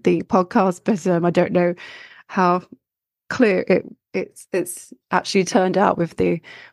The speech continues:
with my voice not being, um, a hundred percent. Um, if you, if you like this new, uh, this new format, let me know.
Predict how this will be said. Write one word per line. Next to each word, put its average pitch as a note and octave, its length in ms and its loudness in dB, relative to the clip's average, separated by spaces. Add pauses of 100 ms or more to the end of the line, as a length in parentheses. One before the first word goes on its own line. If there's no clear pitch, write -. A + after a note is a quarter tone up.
with F#3 140 -2
my F3+ 100 2
voice E3 340 2
not F3 200 0
being, E3+ 340 -2 (840)
um, E3+ 380 -6
a - 60 -6
hundred E3 340 -4
percent. - 500 0 (1600)
Um, G#3 480 0 (680)
if A#3 200 2
you, A3 540 0 (800)
if A#3 120 0
you B3+ 100 6
like C#4+ 280 2
this F4+ 200 -2
new, C#4 200 0
uh, A#3 220 -2
this A3+ 220 -6
new A#3+ 140 0
format, A#3 500 2
let A3+ 160 0
me A3+ 200 0
know. G3 560 -2